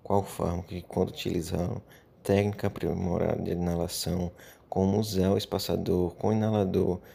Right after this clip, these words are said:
com dose imediata, e a importância do uso precoce de corticoides nas exacerbações. Cada paciente deve ter um plano de ação escrito para o tratamento do dia a dia,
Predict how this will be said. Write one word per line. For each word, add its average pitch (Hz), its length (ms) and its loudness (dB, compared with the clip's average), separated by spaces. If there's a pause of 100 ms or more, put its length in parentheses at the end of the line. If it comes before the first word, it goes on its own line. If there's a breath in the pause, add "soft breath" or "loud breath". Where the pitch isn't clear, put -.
(140 loud breath)
com 113 200 0
dose 90 360 0
imediata, 98 640 -2 (460 loud breath)
e 95 100 0
a 90 40 4
importância 104 760 0
do 104 180 0
uso 95 380 2
precoce 95 680 0
de 127 60 -10
corticoides 92 760 -2
nas 98 300 0
exacerbações. 90 1200 -4 (1500)
Cada 101 320 4
paciente 82 720 -4
deve 95 260 4
ter 107 140 -4
um 107 100 0
plano 104 300 0
de 104 100 -2
ação 98 380 -4
escrito - 640 -4 (180)
para 107 140 0
o 127 60 -4
tratamento 120 580 0
do 104 140 -2
dia 101 220 2
a - 40 0
dia, 87 340 -2